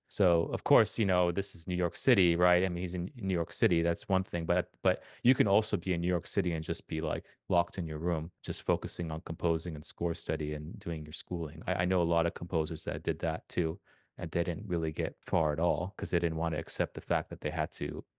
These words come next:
put in the work themselves. They're not gonna come to you. You, you have to go to them. That's m-, a favorite recent anecdote where something I actually suggested worked out, and worked out really quickly too for him.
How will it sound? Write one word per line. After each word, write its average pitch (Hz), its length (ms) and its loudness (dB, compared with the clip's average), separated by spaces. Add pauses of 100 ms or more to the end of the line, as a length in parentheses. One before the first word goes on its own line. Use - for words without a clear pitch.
(180)
put 82 120 2
in 78 120 -2
the 78 80 -2
work 80 280 0
themselves. - 800 -4
They're 90 120 4
not 92 140 2
gonna 87 160 0
come 85 200 -6
to - 120 -8
you. 85 120 2
You, 80 260 -2
you 95 140 0
have 82 200 -6
to - 80 -8
go 76 160 -4
to - 140 -10
them. 76 360 -6
That's 92 260 2
m-, 90 480 -8 (320)
a 87 60 -2
favorite 87 540 0
recent 85 400 -4
anecdote 78 640 -4
where 76 320 -2 (200)
something 90 380 -2
I 82 140 -2
actually 82 600 -6 (480)
suggested - 840 -2
worked 92 360 0
out, 80 220 4
and 80 120 -2
worked 90 280 0
out 78 180 2
really 82 220 -2
quickly 87 420 -4
too - 260 -4
for - 160 -10
him. 80 240 -10